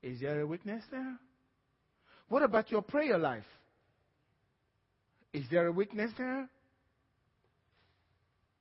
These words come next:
What about sharing the faith? Do you have a weakness?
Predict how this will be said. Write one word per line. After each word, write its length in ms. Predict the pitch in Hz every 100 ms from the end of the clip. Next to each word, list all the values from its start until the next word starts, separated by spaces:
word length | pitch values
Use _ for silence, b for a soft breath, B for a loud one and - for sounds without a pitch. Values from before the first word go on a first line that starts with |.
| _ _ _ _ _ _ - b
What 140 | 175 196
about 200 | 180 175
sharing 300 | - 185 196
the 100 | 185 175
faith? 220 | 247 190 101 - - _ _ _ _ _ _ _ _ _ _ _ _ _ _ _ _ _ _ _ _ _ _ _ _ _ _ _ _ _ _ _ _ _ _ _ _ -
Do 60 |
you 80 | 156
have 140 | 170 165
a 40 |
weakness? 340 | 175 190 196